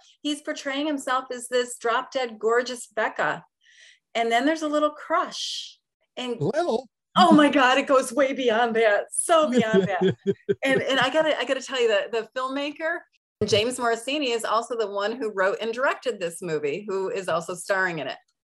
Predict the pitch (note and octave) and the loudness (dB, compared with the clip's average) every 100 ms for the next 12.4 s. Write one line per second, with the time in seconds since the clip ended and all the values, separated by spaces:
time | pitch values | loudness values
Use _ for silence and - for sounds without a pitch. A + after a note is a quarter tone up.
0 | _ _ _ - - - - G3+ F#3+ F3+ | _ _ _ -20 -20 -10 0 4 4 4
1 | F3+ A3 A3 - C3+ G3+ - A3 A#3+ F3 | 2 -2 -6 -12 -4 -4 -2 -2 0 -2
2 | F3+ - C#3+ - F#3+ G3 D#3 F#3+ F#3 E3+ | -8 -8 -10 -4 0 0 2 0 -2 -6
3 | D3 B2+ D3+ D3+ C3+ - D#3+ D3 A#2 A#2 | -6 -2 -2 -4 -8 -4 -2 -2 -2 -4
4 | A2 G2+ G2+ F2 _ _ - D4+ D4+ D4+ | -6 -6 -8 -10 _ _ -4 0 2 0
5 | C#4+ C#4 C4 B3 A#3+ C#4 C#4 F3 C#4 B3 | 0 0 -2 -4 -2 0 0 0 -2 -2
6 | A3+ - - B3 A#3 G#3+ G3 A3 C4+ A#3+ | -4 -6 -2 2 6 4 4 0 -4 0
7 | B3 A#3+ C#4+ B3+ A#3 A3 A3 A#3 A#3+ A#3+ | 0 2 0 0 0 0 0 0 0 0
8 | A#3+ A3 A3 - G3+ G#3 A3+ G#3 G3+ F#3+ | 0 0 -2 -4 -4 -4 -6 -4 -4 -2
9 | F#3 F#3 G3 A3 G3+ G#3 G#3 G#3+ G3 G3 | 0 0 -2 -4 -6 -6 -6 -8 -6 -6
10 | F#3+ F3+ D3 - F3+ F3 F3 E3+ - A3 | -4 0 -2 0 0 0 -2 -12 -4 0
11 | G#3 A3 A#3 - _ - G3+ G3+ G3+ G3+ | 2 2 0 -4 _ -12 0 2 2 2
12 | - G3 G3 G#3 | 0 0 0 -6